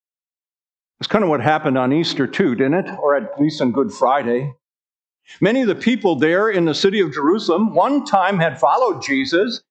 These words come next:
but then, over a period of time, they had fallen away, and by the end of the week, they were saying, "Crucify him, crucify him." And yet there was a handful of, of people there that were loyal to the very end.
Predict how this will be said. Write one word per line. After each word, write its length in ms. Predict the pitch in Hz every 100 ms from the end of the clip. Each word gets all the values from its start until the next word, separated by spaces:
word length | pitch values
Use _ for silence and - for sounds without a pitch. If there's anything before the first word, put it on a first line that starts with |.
| _ _ -
but 160 | 196
then, 320 | 190 240 294 294
over 400 | 190 214 269 240
a 100 | 196
period 300 | 240 233 208
of 80 |
time, 380 | 208 202 214 285
they 100 | 226
had 160 | 202 170
fallen 380 | 208 226 233 214
away, 320 | 190 180 233
and 120 | 254
by 200 | 202 202
the 280 | 202 208 196
end 200 | 262 285
of 80 | 277
the 100 | 226
week, 300 | 226 269 254
they 100 | 220
were 160 | 208
saying, 320 | - 233 247
"Crucify 640 | 226 262 311 285 277 240 220
him, 160 | 226
crucify 580 | 214 311 - 277 214 175
him." 140 | 147 - _
And 160 | 190 190
yet 200 | 240 285
there 120 | 277
was 220 | 240 226
a 80 | 202
handful 920 | 160 143 220 262 294 277 247 240 254 185
of, 240 | 214 190 - _ _
of 200 | 170 180
people 520 | - - 247 233 185 143
there 540 | 147 143 190 220 - _ _ _ _ _ _ _ _ -
that 140 | 190
were 180 | 208 208
loyal 640 | 185 180 196 214 247 262
to 100 | -
the 140 | 208 202
very 440 | 175 214 214 226
end. 600 | 226 214 175 147 127 98